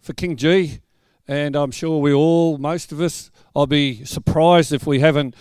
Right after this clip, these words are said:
seen it before, but I'd just like to play it again just to show a, uh, what's not effective communication, I believe. I just want to turn to John chapter nine. It's my, one of the most, most favourite stories in the whole Bible,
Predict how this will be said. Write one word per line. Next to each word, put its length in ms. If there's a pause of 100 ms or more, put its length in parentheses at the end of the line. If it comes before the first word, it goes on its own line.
(120)
seen 380
it 100
before, 540 (340)
but 140
I'd 80
just 160
like 220
to 60
play 360
it 60
again 440 (320)
just 280
to 60
show 520 (520)
a, 480
uh, 280 (640)
what's 260
not 220
effective 440
communication, 680
I 60
believe. 560 (1200)
I 60
just 100
want 180
to 60
turn 160
to 60
John 280
chapter 340
nine. 580 (2500)
It's 220
my, 380
one 180
of 40
the 40
most, 340
most 260
favourite 400
stories 520
in 80
the 60
whole 220
Bible, 560